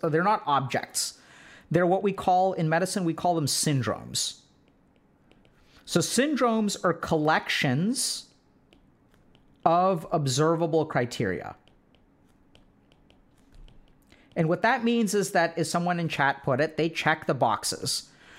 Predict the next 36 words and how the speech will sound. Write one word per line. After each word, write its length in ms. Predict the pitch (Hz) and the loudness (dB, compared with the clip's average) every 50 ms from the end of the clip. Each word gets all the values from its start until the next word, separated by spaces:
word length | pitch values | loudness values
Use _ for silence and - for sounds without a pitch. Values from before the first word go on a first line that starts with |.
| - - - | -20 -10 -4
So 160 | - 185 180 | 0 2 2
in 80 | 180 180 | 2 2
order 260 | 196 226 247 254 254 247 | 2 2 4 2 2 2
to 80 | 233 | 2
have 240 | 185 175 208 202 190 | 2 2 2 2 2
an 100 | 196 180 | 0 0
anxiety 560 | 180 175 165 147 165 160 160 160 165 165 165 | 0 0 0 2 2 4 4 4 4 2 2
disorder 600 | 156 139 135 - - 127 120 117 117 127 139 147 147 | 0 -2 -2 -2 -2 0 0 2 2 2 2 0 0
or 260 | - - 143 147 147 | 0 0 0 2 2
a 100 | 143 139 | 0 0
depressive 540 | 139 127 - - 131 123 - - 139 120 120 | -2 -6 -4 -2 -2 -2 -2 -2 -4 -4 -4
disorder, 640 | 113 107 - - 95 98 98 117 135 170 185 185 - - - - - | -6 -6 -4 -2 -2 -2 0 0 -2 -2 -4 -6 -10 -18 -20 -10 -4
you 100 | - 160 185 | 0 0 0
have 100 | 196 190 | 0 0
to 80 | 208 | -2
check 420 | 190 - - - 208 208 202 - - | -4 -2 0 0 0 0 0 -4 -4
two 220 | - - 233 240 | -2 2 2 4
out 100 | 220 202 | 2 2
of 80 | 202 180 | 2 2
these 220 | 175 175 160 - | 0 0 -2 -2
three 200 | - 160 160 147 | -4 -2 -2 0
boxes. 680 | 127 120 101 90 - - - - - - - - - - _ _ _ _ _ - - - - - | 0 0 -2 -2 -4 -6 -8 -8 -6 -6 -6 -8 -8 -12 _ _ _ _ _ -20 -20 -20 -8 -2
And 160 | - 175 160 | -2 0 0
so 240 | - 202 185 165 - - | 2 2 0 0 0 0
any 240 | 196 226 240 247 214 | 0 2 2 2 2
given 280 | 185 226 196 208 185 | 2 2 2 0 -2
person 560 | - - - 226 240 226 - - 190 170 165 156 | -2 0 2 2 2 2 0 -2 -2 0 0 0
may 200 | 165 175 180 180 | 2 0 0 0
check 420 | - - - 185 185 185 190 - | -2 0 2 2 2 2 0 -4
slightly 400 | - - 170 170 175 170 185 175 | -4 0 2 2 2 2 0 0
different 320 | 151 160 151 - 139 127 | 0 0 0 -2 -2 -2
boxes. 540 | 123 107 101 113 - - 123 110 131 151 - | 0 0 0 -2 -2 -4 -4 -4 -4 -4 -2
So 80 | - 185 | -4 -4
depression 500 | 160 175 - - 208 220 - - 208 196 | -4 -2 -2 0 0 0 -2 -2 -2 -4
is 100 | 180 - | -2 0
not, 300 | 180 175 170 170 170 | 0 2 2 0 -2